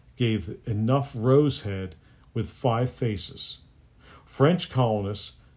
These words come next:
to the north flattened the heads with a fifth blow. Unlike trunnels,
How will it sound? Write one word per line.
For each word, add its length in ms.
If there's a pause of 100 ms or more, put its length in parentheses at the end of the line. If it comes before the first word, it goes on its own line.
to 140
the 120
north 500
flattened 680
the 100
heads 400
with 300 (380)
a 100
fifth 400
blow. 260 (1900)
Unlike 520
trunnels, 760